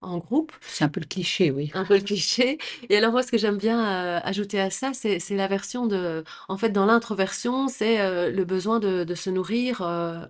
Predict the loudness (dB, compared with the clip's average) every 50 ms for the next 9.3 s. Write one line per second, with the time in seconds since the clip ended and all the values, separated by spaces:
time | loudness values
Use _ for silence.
0 | _ -4 0 0 0 -2 -2 -4 -4 -2 -2 -2 -4 -6 -10 -16 _ _ _ -12
1 | -10 -8 -8 -8 -10 -12 -12 -10 -6 -4 -2 -2 -4 -4 -4 -4 -2 -2 -2 -2
2 | -2 -4 -6 -6 -8 -8 -8 -8 -8 -4 0 2 2 2 2 0 -2 -4 -4 -4
3 | -6 -6 -6 -4 -4 -4 -4 -4 -4 -6 -6 -6 -6 -6 -4 -2 -2 0 0 -2
4 | -2 -4 -10 -12 -8 -6 -6 -4 -4 -4 -4 -6 -8 -8 -8 -6 -4 -4 -4 -4
5 | -4 -6 -6 -6 -8 -8 -8 -8 -8 -6 -6 -6 -6 -6 -6 -8 -12 -12 -12 -12
6 | -12 -10 -8 -6 -6 -8 -8 -12 -16 -16 -16 -18 -20 _ _ -6 -6 -4 -4 -4
7 | -4 -2 0 0 0 0 0 -2 -2 -4 -4 -4 -4 -6 -6 -4 -4 -6 -6 -6
8 | -8 -8 -8 -8 -8 -8 -10 -10 -10 -8 -8 -8 -8 -6 -6 -8 -10 -12 -16 -20
9 | _ _ -18 -16 -16 -14